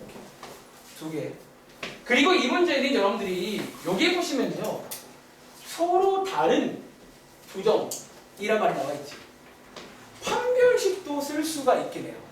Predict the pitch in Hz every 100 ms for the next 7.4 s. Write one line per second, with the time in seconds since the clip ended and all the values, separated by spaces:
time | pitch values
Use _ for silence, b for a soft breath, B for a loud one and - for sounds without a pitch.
0 | - - - - 147 160 151 131 - 277
1 | 294 285 262 - - 262 - - - -
2 | - - - - - - - 240 - 339
3 | 339 339 - - - - 349 339 - -
4 | - - - - 254 254 147 180 147 170
5 | 180 143 120 - - - - - - -
6 | - 339 359 359 - 247 247 208 240 220
7 | 185 - 247 254